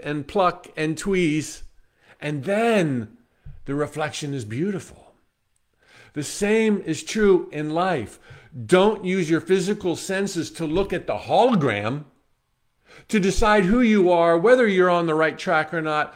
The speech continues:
for confirmation, love. It's not there,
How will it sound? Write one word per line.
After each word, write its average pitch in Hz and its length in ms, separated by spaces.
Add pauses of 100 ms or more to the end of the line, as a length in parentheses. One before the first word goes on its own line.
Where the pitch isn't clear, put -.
(140)
for 170 140
confirmation, 180 840
love. 175 440 (360)
It's 185 260
not 180 500 (140)
there, 175 640